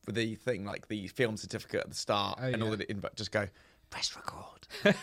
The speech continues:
Speaker 2: thought you were gonna get up and walk out. It's a fifteen.
Speaker 1: Oh.
Speaker 2: <laughs>
Speaker 1: Sorry.
Speaker 2: No poison for me.
Speaker 1: <laughs>
Speaker 2: Uh,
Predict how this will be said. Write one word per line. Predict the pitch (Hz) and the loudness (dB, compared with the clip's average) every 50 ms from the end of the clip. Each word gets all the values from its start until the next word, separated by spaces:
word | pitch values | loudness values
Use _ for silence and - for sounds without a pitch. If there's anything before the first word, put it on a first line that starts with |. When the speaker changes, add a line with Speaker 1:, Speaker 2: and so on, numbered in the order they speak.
| - - - - - - - - - - - - - - - _ _ - - - - 214 | -4 -14 -14 -16 -16 -16 -14 -14 -14 -14 -16 -18 -18 -18 -18 _ _ -12 -6 -4 -2 2
Speaker 2:
thought | - 185 170 | 4 8 8
you | 185 | 10
were | 180 | 10
gonna | 160 156 151 | 10 8 8
get | 143 151 139 | 6 6 4
up | 139 135 - | 4 2 2
and | 143 | 4
walk | 139 143 135 - | 4 4 4 6
out. | 160 151 147 135 - | 6 6 6 4 2
It's | - - 143 | -2 -4 -2
a | |
fifteen. | 135 - 160 - - - 160 156 147 135 113 - - - _ - - 160 180 - - | 4 4 4 4 4 4 6 6 6 4 2 -2 -8 -14 _ -10 -6 -4 -2 8 12
Speaker 1:
Oh. | 151 190 262 320 185 | 12 12 12 12 12
Speaker 2:
<laughs> | 185 - - - 254 - - - - - - - - - - _ - - _ _ _ - - - - - 139 - - - 220 - - - 214 - - | 10 8 8 6 4 4 2 -4 -16 -20 -20 -20 -20 -20 -20 _ -20 -20 _ _ _ -6 -6 -4 -2 -2 -2 0 0 0 -2 -4 -2 -4 -4 4 8
Speaker 1:
Sorry. | 208 208 208 208 214 220 - - - _ | 10 12 12 12 10 8 4 -4 -8 _
Speaker 2:
No | - 156 | 0 0
poison | 147 - 160 160 147 147 151 143 | 4 6 6 6 6 4 2 2
for | 147 | 2
me. | 147 165 165 160 156 143 131 | 2 4 4 4 4 2 2
Speaker 1:
<laughs> | - - - 123 - - - - - - _ - - - - - - - - _ - - - - - _ - - | 2 0 0 -2 0 -2 -4 -4 -4 -2 _ -4 -4 -2 -4 -6 -6 -6 -10 _ -12 -12 -10 -10 -14 _ 4 6
Speaker 2:
Uh, | 147 185 180 160 143 143 139 135 131 123 120 | 6 6 6 6 6 6 8 8 6 6 4